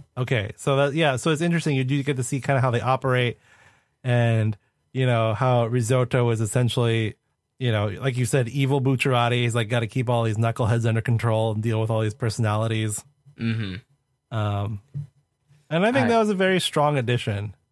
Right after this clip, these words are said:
Speaker 2: Yes, yes. Uh, I think very much so, 'cause it really did help you sympathize with them and kinda see, like, "Oh, they're kind of like the people we've been following,"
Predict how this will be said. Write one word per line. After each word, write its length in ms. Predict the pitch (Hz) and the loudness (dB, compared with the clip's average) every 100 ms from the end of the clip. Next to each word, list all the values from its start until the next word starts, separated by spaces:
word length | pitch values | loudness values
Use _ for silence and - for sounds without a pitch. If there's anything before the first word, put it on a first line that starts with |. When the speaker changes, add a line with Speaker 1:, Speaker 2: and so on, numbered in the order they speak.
| _ _ | _ _
Speaker 2:
Yes, 500 | 123 113 - - - | -6 -6 -6 -14 -12
yes. 500 | 110 110 - - - _ _ _ _ | -6 -6 -6 -12 -16 _ _ _ _
Uh, 260 | - 98 95 | -10 -8 -6
I 80 | 113 | -6
think 260 | 139 123 104 | -2 -4 -2
very 340 | 113 110 110 | 0 0 0
much 200 | 107 104 | -2 -4
so, 380 | - 110 101 113 - | -4 -4 -4 -8 -8
'cause 200 | 131 110 | -6 -4
it 160 | 110 - - | -6 -10 -10
really 400 | 143 131 135 123 | -6 -2 0 0
did 200 | 123 117 | 0 -2
help 320 | 117 123 117 | -2 -4 -2
you 140 | 120 113 | -2 -2
sympathize 560 | - 120 113 113 107 | -4 -4 -2 -2 -2
with 100 | 113 | -4
them 160 | 113 107 | -6 -6
and 100 | 107 | -6
kinda 220 | 123 110 | -6 -4
see, 240 | - 120 | -4 -4
like, 300 | 113 104 107 _ _ _ _ - | -2 -4 -8 _ _ _ _ -4
"Oh, 300 | 269 208 101 | -2 0 -2
they're 160 | 110 147 | -4 -6
kind 280 | - 135 | -6 -4
of 100 | 127 | -4
like 220 | 117 117 123 | -4 -4 -6
the 80 | |
people 260 | 120 - 120 | -10 -6 -2
we've 240 | 123 156 | -2 -2
been 140 | 123 107 | -2 -4
following," 640 | - 92 92 80 62 | -2 -2 -2 -6 -10